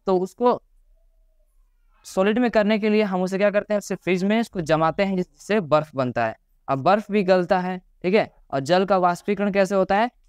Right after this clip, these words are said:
जैसे कि अधिक वातावरण में जब टेम्परेचर बढ़ता है, गर्मियाँ एक दिन आता है, तो क्या होता है, हमारी नदियाँ, तालाबें सूख जाती है। तो कैसे होता है, वो सब जल का वाष्पीकरण होता है। जल जो होता है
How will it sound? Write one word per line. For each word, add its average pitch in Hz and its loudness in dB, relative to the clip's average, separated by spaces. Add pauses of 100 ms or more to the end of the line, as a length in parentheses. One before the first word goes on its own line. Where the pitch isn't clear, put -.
जैसे 156 -4
कि 214 0 (480)
अधिक 196 2 (840)
वातावरण 165 2
में 196 0
जब 180 0
टेम्परेचर 180 0
बढ़ता 165 0
है, 190 0
गर्मियाँ 160 0
एक 180 -2 (420)
दिन 170 0
आता 170 0
है, 165 0
तो 160 -6
क्या 190 2
होता 175 0
है, 165 -2
हमारी 160 -2
नदियाँ, 180 0
तालाबें 170 2
सूख 165 -10
जाती 127 0
है। 127 0
तो 135 -4
कैसे 175 -2
होता 180 -2
है, 113 -6 (280)
वो 156 -6
सब 233 0 (220)
जल 180 2
का 202 2
वाष्पीकरण 185 0
होता 175 -2
है। 170 0
जल 185 2
जो 147 -8
होता 170 0
है 202 0